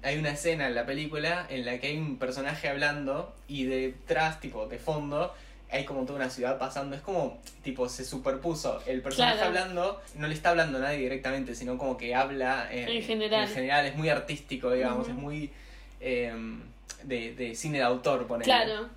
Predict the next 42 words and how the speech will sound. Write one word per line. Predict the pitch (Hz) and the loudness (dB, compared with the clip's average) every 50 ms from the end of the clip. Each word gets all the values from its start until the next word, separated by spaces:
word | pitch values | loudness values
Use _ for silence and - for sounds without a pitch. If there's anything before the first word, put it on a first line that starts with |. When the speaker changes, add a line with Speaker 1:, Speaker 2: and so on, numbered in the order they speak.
| - - | -12 -6
Speaker 1:
Y | 156 143 | -4 -2
después | 135 135 143 - - 160 156 156 165 165 - - - - - - - - - - - - - - - - - - | -2 -2 -4 0 4 6 6 8 6 4 2 -4 -12 -16 -18 -18 -18 -20 -20 -20 -20 -20 -20 -20 -20 -18 -4 2
usan | 170 170 170 165 156 131 127 | 4 4 4 6 4 4 4
eso | 143 151 151 - 147 151 | 2 0 2 2 2 2
mismo | 165 175 160 147 139 156 151 156 156 - | 2 0 0 -2 -2 -2 -2 -4 0 4
para | 147 143 139 139 147 151 165 170 - - - | 6 6 8 8 6 6 4 4 2 -2 2
cuando | 143 131 127 131 131 131 | 4 4 4 4 2 0
ella | 135 135 - 165 156 | 0 2 2 0 2
le | 143 127 | 2 0
manda | 127 127 135 139 143 | 0 0 0 0 0
una | 139 135 127 127 | -2 -2 0 2
carta | 135 131 131 131 - 147 143 143 127 123 | 2 2 2 2 2 2 2 4 2 0
a | 123 | -2
Camille | 120 110 117 131 135 135 135 | -4 -4 -4 -2 -2 -2 -4
pidiéndole | 135 143 131 123 123 127 127 123 120 | -2 -2 -2 0 0 0 0 -2 -2
perdón. | - - 117 120 123 127 127 - 220 | -4 -4 -2 0 0 0 0 2 4
Speaker 2:
Ah, | 214 220 220 220 | 4 4 4 2
como | 220 220 208 214 214 | 0 -2 -4 -2 0
que | 208 214 | 0 0
replican | 202 208 226 220 220 233 226 233 220 233 233 226 | 2 2 2 2 0 -2 -4 -2 0 0 2 4
la | 214 | 4
Speaker 1:
Claro, | 208 180 156 151 147 147 | 4 4 6 6 6 6
Speaker 2:
escena. | - - 127 127 135 | 6 4 4 2 0
Speaker 1:
replican | 135 151 165 160 185 165 | 0 0 0 0 2 2
la | 147 | 2
escena. | 135 - 147 139 131 123 | 0 0 -2 -2 -2 -2
Es | 127 127 - | -2 0 0
ella | 160 156 - 170 160 | 0 2 2 4 4
hablando | 156 160 165 170 170 165 165 156 160 175 - - | 4 6 6 6 6 4 4 4 4 4 2 2
y | 151 135 | -2 -4
París | - 110 113 131 131 135 131 - | -4 -2 -2 -2 -2 -2 -2 -4
atrás, | 131 127 - 127 127 135 - | -4 -2 0 0 0 -2 -4
tipo, | - 127 127 117 117 | -6 -6 -4 -4 -4
pasando | - 113 - - 113 107 113 117 117 117 117 120 | -6 -8 -6 -6 -6 -6 -6 -6 -8 -8 -8 -4
Speaker 2:
Claro. | 123 - 226 214 208 202 | 0 2 4 4 4 2
Speaker 1:
en | 208 | 0
una | 240 - - - | -2 -4 -4 -4
cámara | 120 117 117 120 120 117 | -6 -6 -4 -4 -4 -4
hermosa | 113 120 117 113 117 120 - - 117 | -4 -6 -6 -8 -8 -8 -8 -8 -8
en | 120 120 | -8 -8
el | 120 120 117 | -10 -10 -10
cielo. | - - 127 123 123 123 127 131 | -8 -4 -4 -2 0 2 0 0